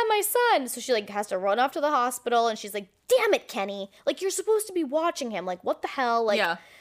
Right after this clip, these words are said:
Speaker 1: I can't do all this."
Speaker 2: Yep.
Speaker 1: And then she's like, "Oh my," then she gets home, and Walter's in a cast, and she's like, "All my, most of my check has gone to taxes." And then
Speaker 2: This
Speaker 1: she finds out that the petty cash is gone
Speaker 2: This is,
Speaker 1: because
Speaker 2: yeah.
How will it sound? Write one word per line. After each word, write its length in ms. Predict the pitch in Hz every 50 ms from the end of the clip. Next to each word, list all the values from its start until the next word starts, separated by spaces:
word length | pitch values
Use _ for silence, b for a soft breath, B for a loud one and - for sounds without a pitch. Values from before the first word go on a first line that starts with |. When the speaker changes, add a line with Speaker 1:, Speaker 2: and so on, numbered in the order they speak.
| B B
Speaker 1:
I 80 | - 277
can't 260 | - - 330 349 339
do 100 | - 339 311
all 200 | 285 269 262 254
this." 280 | 254 247 247 247 247 B B B
Speaker 2:
Yep. 200 | 202 202 190 -
Speaker 1:
And 100 | 262 277
then 80 | 294
she's 180 | 285 - 294 226
like, 180 | 233 196 - - -
"Oh 140 | 302 339
my," 160 | 339 320 277 240
then 240 | 214 - 240 302
she 100 | 302 -
gets 160 | - 381 - -
home, 420 | 269 302 285 277 277 269 262 254 - -
and 200 | - 143 165 180
Walter's 340 | 196 208 254 277 330 339 294
in 100 | 339 320
a 40 | 330
cast, 540 | - 269 277 240 240 240 240 240 247 - B B B B B B
and 80 | - -
she's 120 | 254 220
like, 140 | 202 190 - -
"All 160 | 220 262 294
my, 160 | 339 330 - -
most 260 | 226 254 294 349 -
of 40 | 320
my 60 | 254
check 140 | 233 - 233
has 100 | 220 214
gone 160 | 190 185 170 165
to 60 | -
taxes." 600 | - - 277 294 302 302 302 - - 269 269 262
And 120 | - 220
then 60 | 269 277
Speaker 2:
This 60 | 277
Speaker 1:
she 100 | - 320
finds 240 | - 285 262 262 254
out 180 | 240 208 - 214
that 340 | 214 190 180 147 123 - - _ _ _
the 80 | - 208
petty 300 | - - - 349 349 330
cash 320 | - 320 311 262 269 -
is 100 | 277 240
gone 380 | 226 226 220 208 202 196 202 233
Speaker 2:
This 60 | 285
is, 380 | - - - _ _ _ - 233
Speaker 1:
because 340 | 262 254 226 220 214 202 233
Speaker 2:
yeah. 300 | 220 202 165 156 185